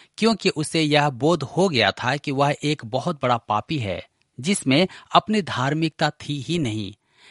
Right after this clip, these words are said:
इस मनोदशा में उसने कहा, "जब परमेश्वर ने मुझे जॉन बनियन का वह रूप दिखाया जो परमेश्वर देखता था, तब मैंने यह नहीं कहा कि मैं पापी हूँ,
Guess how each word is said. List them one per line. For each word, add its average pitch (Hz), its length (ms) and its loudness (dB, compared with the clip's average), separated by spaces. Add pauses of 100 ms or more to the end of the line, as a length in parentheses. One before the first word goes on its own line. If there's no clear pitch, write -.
(140)
इस 214 400 2 (120)
मनोदशा 160 640 0
में 107 200 -2 (100)
उसने 107 280 -8
कहा, 131 460 2 (260)
"जब 202 280 4
परमेश्वर 170 480 0
ने 165 160 0
मुझे 147 360 -2
जॉन 139 500 0
बनियन 131 440 -2
का 104 340 0 (120)
वह 151 220 4
रूप 147 320 -8
दिखाया 110 640 0 (280)
जो 175 140 4
परमेश्वर 143 540 2
देखता 131 480 0
था, 123 300 0 (640)
तब 214 160 6
मैंने 190 280 0
यह 160 240 2
नहीं 139 300 0
कहा 117 320 0
कि 160 160 -4
मैं 151 160 -2
पापी 180 380 -2
हूँ, 104 400 -4